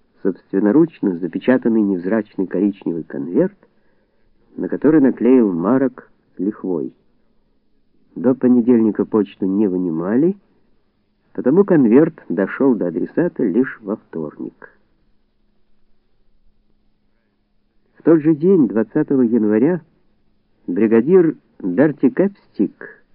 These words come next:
позвонил Джону Престону в Гордон. «Джонни»,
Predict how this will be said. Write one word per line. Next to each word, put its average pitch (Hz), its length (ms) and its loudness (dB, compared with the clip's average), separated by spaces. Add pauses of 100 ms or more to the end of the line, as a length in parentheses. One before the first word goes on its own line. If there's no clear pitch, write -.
(760)
позвонил 113 500 4
Джону 123 320 4
Престону 147 520 0
в 107 100 -2
Гордон. - 540 -6 (3000)
«Джонни», 113 480 2